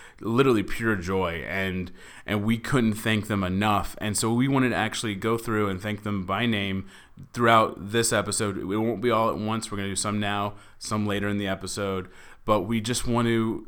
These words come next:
really let them know how much we appreciate them giving their money and their support and their kind words to us. Uh,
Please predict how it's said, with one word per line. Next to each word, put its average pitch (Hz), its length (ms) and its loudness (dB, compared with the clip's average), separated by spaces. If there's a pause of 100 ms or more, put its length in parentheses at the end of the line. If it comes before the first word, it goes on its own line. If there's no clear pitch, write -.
(140)
really 131 400 2
let 113 320 0
them 120 200 6
know 107 200 4
how 101 220 2
much 107 440 4
we 107 380 0
appreciate 107 720 0
them 101 180 0
giving 101 340 -2
their 95 120 -2
money 117 540 2 (220)
and 90 140 -4
their 85 120 -4
support - 640 0
and 92 120 -2
their 87 120 -4
kind 113 460 -2
words 98 340 -2
to - 180 -6
us. 92 360 0 (380)
Uh, 95 340 4